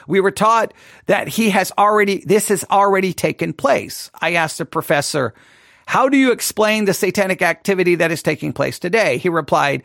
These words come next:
'Satan is chained, but he has a long chain on him.' It's like when you take a cow out into the vacant lot and tether her on a long rope, but let her gaze or graze."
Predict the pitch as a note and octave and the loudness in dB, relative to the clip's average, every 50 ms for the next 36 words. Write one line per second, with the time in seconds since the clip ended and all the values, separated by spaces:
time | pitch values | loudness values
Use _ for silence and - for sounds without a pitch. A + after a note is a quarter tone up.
0 | _ - - - _ - - - C#4 D4 C4+ - G#3+ G3 D#3 - - - - - | _ -20 -20 -20 _ -8 0 0 0 0 0 -2 -2 -2 -2 -2 -6 -8 -6 -2
1 | - D#4 D#4+ D#4 B3+ D3+ A2+ G#2+ A2 - C3 D3 E3 - _ _ _ _ _ _ | 0 2 2 2 0 -2 -4 -6 -8 -10 -10 -12 -12 -16 _ _ _ _ _ _
2 | _ _ _ - G3 C3+ A#3 A3 G#3+ G3 G3+ G#3+ G#3 G#3 F3 F#3 G3 F3+ F3 F#3+ | _ _ _ -8 -2 0 2 2 2 2 2 2 2 2 2 2 2 4 4 4
3 | G3+ G3+ G#3+ A3 A3 A3+ A3+ G#3+ - - - G3+ F#3+ F#3+ G3 G3 G3 F#3+ F#3+ F3+ | 4 4 4 4 2 2 0 -2 -4 -2 -2 -2 -2 -2 -2 -4 -4 -4 -6 -8
4 | - - F3 F3 E3+ E3+ E3+ E3+ E3 D#3 C#3+ B2+ - G3 D#3+ A#2 F#2 - - - | -4 0 0 2 4 4 2 2 0 -2 -4 -2 -2 -2 -2 -2 -6 -10 -14 -18
5 | - _ _ _ _ _ _ _ - - E3 D3 - G#3 G#3 - G3+ G3+ G3 F#3+ | -20 _ _ _ _ _ _ _ -2 -2 -2 0 2 0 0 0 0 0 0 0
6 | F#3+ - G#3+ G#3+ G#3 - D#3 - _ - - - B3 C4+ C4+ G#3 D#3+ E3+ F#3 F3 | 0 2 0 -2 0 -2 -6 -8 _ -8 -4 0 2 2 2 4 4 2 2 0
7 | - - - - - - - _ - F3+ G#3+ G#3+ G#3 - - - - G3+ F#3+ F#3+ | -2 -8 -20 -20 -20 -20 -20 _ -4 0 2 2 0 0 -2 -4 -4 -2 -2 0
8 | F3 F3 D3+ F#3+ F#3+ - F#3+ - - - F#3 G#3 A3 F#3+ D#3+ D#3 - - - E3 | -2 0 0 0 0 0 -2 -4 -2 0 2 2 4 4 2 0 -2 -2 -4 -4
9 | E3+ - - - G3+ A3+ G#3+ A3 E3+ D#3 F#3 F3+ F3 F3+ E3+ - - - - - | -4 -4 -2 0 0 0 2 0 -2 0 0 2 2 2 0 -2 -6 -20 -16 -4
10 | - E3 F3 E3+ E3+ D#3+ D3+ D3 D#3+ G3 A3+ B3 B3 B3 A#3 G3+ F#3 A3 A#3+ G#3+ | -2 0 0 2 0 0 2 2 2 4 4 4 4 2 2 2 2 2 4 4
11 | E3+ C#3+ D3+ - - _ - - D#3+ F#3 G3 G3 G3 F#3+ F#3+ F3+ D3+ C#3 G3+ G#3+ | 2 0 -2 -6 -14 _ -8 -2 -2 2 4 4 4 4 2 0 0 2 0 0
12 | G3 D3+ B2 - - - - - - - _ _ _ _ _ _ - - - - | 0 0 -4 -8 -14 -18 -20 -20 -20 -20 _ _ _ _ _ _ -6 -6 -2 0
13 | A3 A3+ G3+ C3 - - - - - - - | 2 2 2 0 -2 -6 -12 -16 -20 -20 -20